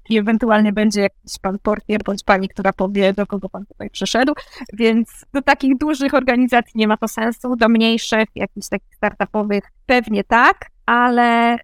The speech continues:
zawsze byłabym wcześniej umówiona, A żeby się umówić, i tak muszę do tego człowieka napisać,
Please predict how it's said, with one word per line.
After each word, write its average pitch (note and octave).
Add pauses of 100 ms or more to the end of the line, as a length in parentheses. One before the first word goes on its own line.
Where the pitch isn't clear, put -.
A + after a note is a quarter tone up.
zawsze B3
byłabym A3+
wcześniej G#3+
umówiona, A3+ (340)
A G#3
żeby G#3+
się G#3+
umówić, A3+
i G#3
tak G#3
muszę G#3
do G3
tego G3
człowieka F#3+
napisać, B3+